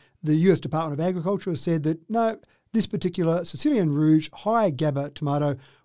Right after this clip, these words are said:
won't be regulated under the same rules for genetically modified crops."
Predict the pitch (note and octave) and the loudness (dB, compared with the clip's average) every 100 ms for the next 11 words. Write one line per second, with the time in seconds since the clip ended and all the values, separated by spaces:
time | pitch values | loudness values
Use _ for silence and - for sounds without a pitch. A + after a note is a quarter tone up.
0 | - D#3+ E3 F#3 A3 F#3 D#3 D#3 D3+ C3+ | -6 2 6 6 4 0 2 4 2 0
1 | C#3 D3+ D#3+ C#3 C3 - C#3 C#3 C#3 C#3 | 0 -2 -4 -2 -2 -2 -2 0 0 0
2 | C3+ - C#3+ C#3 C3+ - _ - C#3+ C3+ | -2 -2 0 2 0 -4 _ -2 0 2
3 | C3+ C3+ C3+ C3 C3 D3 C#3+ | 0 -2 -2 -6 -2 -4 -4